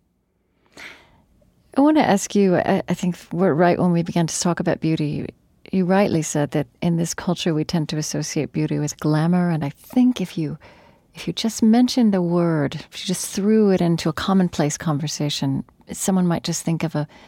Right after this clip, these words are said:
of a beautiful face, of a famous, beautiful face, right?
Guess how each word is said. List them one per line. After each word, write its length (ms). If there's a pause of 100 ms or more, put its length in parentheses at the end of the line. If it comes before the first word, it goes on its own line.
(200)
of 100
a 60
beautiful 580
face, 600
of 100
a 60
famous, 560
beautiful 640
face, 640
right? 200